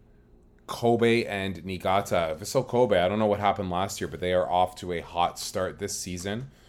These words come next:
We are gonna, uh, root for goals in this one. We're gonna go over two point two five at one point nine zero.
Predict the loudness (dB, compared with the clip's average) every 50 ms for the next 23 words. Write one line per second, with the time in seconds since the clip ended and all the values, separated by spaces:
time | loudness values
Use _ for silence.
0 | -20 -20 -20 -20 -18 -12 -8 -4 -2 -2 0 0 0 -2 -2 -6 -14 -20 -18 -14
1 | -12 -12 -10 -8 -4 0 2 2 2 2 2 0 -4 -8 -8 -8 -10 -6 -2 -2
2 | 0 2 2 0 -2 -2 -6 -6 -6 -6 -6 -6 -4 -4 -4 -4 -4 -4 -4 -2
3 | -2 -2 -2 -2 -4 -2 -4 -4 -4 -4 -6 -6 -6 -6 -8 -8 -8 -10 -12 -12
4 | -10 -4 0 2 2 2 2 0 -2 -6 -6 -6 -6 -8 -8 -10 -10 -8 -6 -6
5 | -6 -6 -8 -8 -6 -4 -2 -2 -2 -2 -4 -8